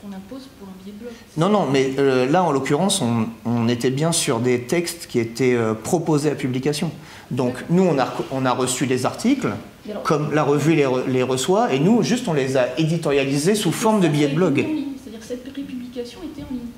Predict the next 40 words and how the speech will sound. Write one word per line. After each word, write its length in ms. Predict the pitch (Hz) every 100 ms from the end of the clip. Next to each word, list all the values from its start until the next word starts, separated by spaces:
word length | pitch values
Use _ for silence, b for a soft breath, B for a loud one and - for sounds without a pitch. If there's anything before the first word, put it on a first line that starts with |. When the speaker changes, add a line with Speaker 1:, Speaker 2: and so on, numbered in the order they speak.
| -
Speaker 2:
Oui. 160 | 135 190
Speaker 1:
Les 240 | 247 240
auteurs 220 | 247 330
ont 180 | 269 -
accepté 400 | 311 - 277 -
de 40 | 147
Speaker 2:
Oui. 200 | 160 -
Speaker 1:
mettre 200 | - 240
ça 140 | 320
comme 80 | 285
ça 180 | 262 277
en 40 |
ligne. 200 | 247 214 139
Speaker 2:
Oui. 240 | 139 123 - - - -
Speaker 1:
D'accord. 220 | 233 214 190 -
Donc, 120 | 202
c'était 220 | 233 226
vraiment 300 | 214 226 269
pour 180 | 269 - -
présenter 520 | - 254 247 240 262
leur, 100 | 254
euh, 300 | 226 196 190 185 185 185 - - - - - - - -
voilà. 180 | 240 208
Speaker 2:
Oui, 260 | 151 160 156
et 80 | 139
c'était 460 | 131 139 139 180 190
le, 100 | 156
euh, 680 | 160 165 147 131 127 123 123 120 B B B B -
comment 240 | 160 156
dire, 300 | 151 151 117 - B B -
et 140 | 151
encore 260 | 160 175 185
une 80 | 190
fois, 160 | 226
ça 120 | 220
c'est 160 | 196 170
le 100 | 170
modèle 380 | 185 190 190 190
que 100 | 170
nous, 460 | 170 190 208 208